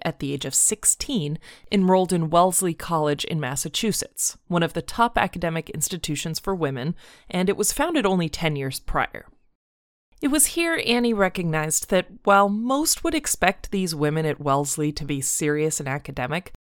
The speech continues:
they were always laughing, and this philosophy she would carry through her work, approaching everything with joy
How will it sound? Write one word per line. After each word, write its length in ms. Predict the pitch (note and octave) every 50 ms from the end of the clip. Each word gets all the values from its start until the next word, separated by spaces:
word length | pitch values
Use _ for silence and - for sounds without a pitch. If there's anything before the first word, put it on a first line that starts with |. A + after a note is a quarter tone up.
| _ _ _ _ -
they 80 | -
were 200 | G#3 G#3 A3 -
always 420 | - - G#3 G#3+ G#3+ A3 G3+ F#3 F3
laughing, 420 | E3 D#3 C#3+ C#3+ - - - - - - _ _ _ - _ -
and 260 | F#3 F3+ F#3 F3+ F3
this 160 | F#3+ F#3 -
philosophy 640 | - - G3+ F#3+ G3+ A3 A3+ - B3 - - B3+ A#3
she 100 | - A3+
would 160 | G3 G3 -
carry 320 | - - D#3 D3+ D#3 D#3
through 240 | D3 - - C#3+ C#3
her 140 | C3 D3+ C3
work, 400 | B2+ - - - - _ - - _ - -
approaching 500 | - C#3 - - D#3+ C#3+ D3 - D#3 -
everything 360 | C3 D#3 E3+ F3+ - - D#3+
with 200 | C#3+ C#3 C3+ -
joy 460 | - - E3 D#3+ E3+ E3+ F3+ F#3+ G3